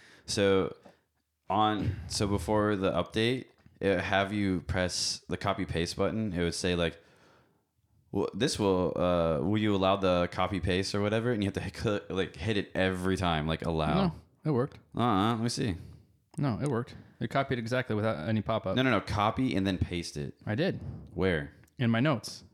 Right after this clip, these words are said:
Speaker 1: In your notes?
Speaker 2: And it pasted it with no pop-up
Speaker 1: Oh,
Speaker 2: at all.
Speaker 1: really?
Speaker 2: Yeah.
Speaker 1: Do it through a different app. Like, copy paste it through a different app. Well, I mean, like,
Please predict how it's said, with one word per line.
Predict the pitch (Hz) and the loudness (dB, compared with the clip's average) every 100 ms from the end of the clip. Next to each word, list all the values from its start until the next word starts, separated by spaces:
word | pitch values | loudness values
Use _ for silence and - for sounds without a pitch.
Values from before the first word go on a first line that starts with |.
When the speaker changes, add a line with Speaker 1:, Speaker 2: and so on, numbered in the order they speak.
| _ | _
Speaker 1:
In | 92 | 0
your | 104 | 2
notes? | 107 127 - | 0 -2 -2
Speaker 2:
And | 120 | 0
it | 113 - | 0 -2
pasted | 131 123 135 | -4 -2 -2
it | 120 | -4
with | 104 | -2
no | 113 113 | 0 0
pop-up | 107 - 131 98 | 0 -2 0 2
Speaker 1:
Oh, | 104 | 4
Speaker 2:
at | 110 | 4
all. | |
Speaker 1:
really? | 107 139 175 | 4 4 2
Speaker 2:
Yeah. | 170 113 98 - _ - | 2 0 -4 -10 _ 0
Speaker 1:
Do | 117 | 4
it | 127 - | 4 2
through | 120 113 110 110 110 107 104 104 104 - - _ - - _ - | 2 2 4 4 4 4 2 2 -2 -10 -20 _ -20 -20 _ -6
a | 87 | -2
different | 104 - 85 | -2 -2 -4
app. | 76 - - - - - - - - _ _ _ _ _ _ _ _ - - - _ - | -6 -8 -18 -20 -20 -20 -20 -20 -20 _ _ _ _ _ _ _ _ -20 -20 -20 _ -6
Like, | 90 | -4
copy | - 92 | -2 -2
paste | 90 90 85 | 0 -2 -2
it | |
through | - 78 | -4 -4
a | |
different | - - 80 | -4 -6 -8
app. | 82 - - - _ _ _ _ _ _ _ _ _ _ _ _ _ - | -8 -16 -20 -20 _ _ _ _ _ _ _ _ _ _ _ _ _ -2
Well, | 101 | 2
I | 101 | 2
mean, | 104 | 2
like, | 92 | 0